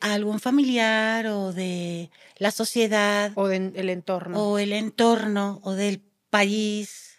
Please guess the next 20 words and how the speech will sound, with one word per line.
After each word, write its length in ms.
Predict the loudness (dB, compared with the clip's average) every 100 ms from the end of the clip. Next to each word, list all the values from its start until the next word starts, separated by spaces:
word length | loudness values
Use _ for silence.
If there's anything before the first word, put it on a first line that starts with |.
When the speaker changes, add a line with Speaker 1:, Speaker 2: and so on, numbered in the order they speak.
| -12
Speaker 1:
etcétera. 580 | -10 -8 -8 -8 -16 -20 -20 -20 -20 -20 -20 -20 -14
Entonces, 680 | -12 -6 -2 0 0 -2 -14 _ _ _ _ -20 _
esto 460 | 0 2 2 -2 -2
quiere 220 | 0 2
decir 360 | 2 0 -4 -2
que, 400 | 0 0 0 -6 _ _ _ _ -20 _ _ _ _ _ _ -4
para 400 | -2 -2 -4 -8 -10
ten-, 300 | -8 -8 -4
darles 380 | -2 -2 -6 -6
una 100 | -8
explicación 500 | -8 -8 -6 -6 -6
más 220 | -6 -4
amplia, 460 | -6 -6 -8 -8 _ _ _ -20 -20 _ _
todo 360 | 4 4 4 2
es 240 | 2 0
energía 680 | -2 -2 -4 -6 -4 -4 -6 _
y 100 | -8
todo 300 | -6 -4 -4
tiene 260 | -4 -4 -2
moléculas. 800 | -4 -4 -6 -6 -8 -8 -12